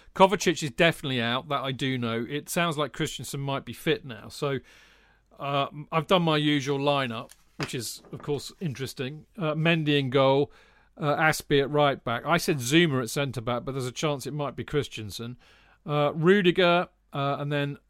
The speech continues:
across the midfield, Alonso, 'cause I think Chilwell will get a rest, and we might need, as Tommy Tuchel would say, Alonso's physicality and heading balls at the back,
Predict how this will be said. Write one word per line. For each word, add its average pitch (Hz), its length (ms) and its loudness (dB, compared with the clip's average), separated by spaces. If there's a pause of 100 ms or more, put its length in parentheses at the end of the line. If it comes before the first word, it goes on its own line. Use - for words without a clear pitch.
across 165 360 -2
the 156 100 -4
midfield, 151 840 0
Alonso, 156 960 0
'cause 131 140 -8
I 135 60 -4
think 135 180 -6
Chilwell 135 340 2
will 123 80 0
get 123 180 -4
a 127 40 -6
rest, 139 500 -2 (320)
and 135 100 -8
we 143 80 -2
might 147 220 0
need, 139 360 -4
as 135 140 -8
Tommy 135 240 -4
Tuchel 135 280 -6
would 127 140 -10
say, 139 360 -2
Alonso's 143 600 -4
physicality 131 760 -4
and 123 80 -6
heading 131 380 -6
balls 127 240 -4
at 120 60 -12
the 117 60 -14
back, 131 380 -6